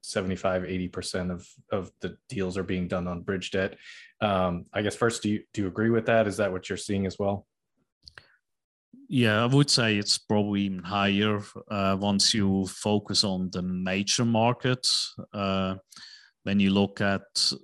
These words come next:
Speaker 2: uh, at the markets where most syndicators are,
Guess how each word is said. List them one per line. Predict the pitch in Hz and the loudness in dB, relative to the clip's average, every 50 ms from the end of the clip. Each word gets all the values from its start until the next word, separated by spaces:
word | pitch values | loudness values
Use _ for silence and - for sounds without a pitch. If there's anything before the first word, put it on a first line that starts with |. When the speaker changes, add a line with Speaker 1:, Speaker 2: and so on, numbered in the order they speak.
| - - - | -14 -10 -6
Speaker 2:
uh, | 110 98 95 98 98 - | -4 -2 -2 -2 -2 -2
at | - 101 - - | -4 -6 -2 0
the | 107 | 2
markets | 101 104 101 104 104 101 - 101 - - - | 4 4 6 4 4 4 2 -2 -2 -2 0
where | 104 95 92 92 | 0 0 0 0
most | 92 95 95 101 107 113 117 - - - - | 0 0 2 2 2 2 2 2 2 2 2
syndicators | 117 113 113 110 113 - - 113 107 101 92 98 95 - - | 2 2 2 2 0 -2 -4 -4 -4 -4 -4 -4 -4 -4 -4
are, | 104 95 92 92 90 90 90 | -4 -4 -4 -4 -4 -4 -6